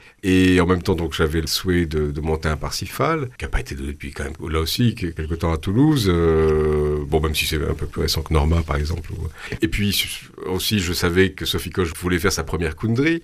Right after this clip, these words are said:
Euh, voilà, il y avait un certain nombre de raisons pour lesquelles se lancer dans cette aventure, parce que c'est une aventure, hein,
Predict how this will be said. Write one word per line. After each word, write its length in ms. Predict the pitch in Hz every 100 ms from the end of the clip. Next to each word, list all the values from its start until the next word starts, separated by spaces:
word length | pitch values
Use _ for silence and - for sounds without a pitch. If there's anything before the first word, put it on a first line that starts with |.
| 71
Euh, 280 | 69 65 71
voilà, 240 | 82 92
il 40 |
y 20 | 87
avait 120 | 85
un 40 |
certain 260 | 85 95 98
nombre 160 | 104
de 80 | 90
raisons 340 | 85 90 104 123
pour 180 | 113
lesquelles 300 | 90 87 113
se 120 | 107 90
lancer 240 | 85 -
dans 100 | 95
cette 160 | 85 92
aventure, 300 | 95 101 -
parce 160 | 82
que 80 | -
c'est 180 | 123 117
une 100 | 95
aventure, 500 | 85 85 - 90
hein, 60 | 73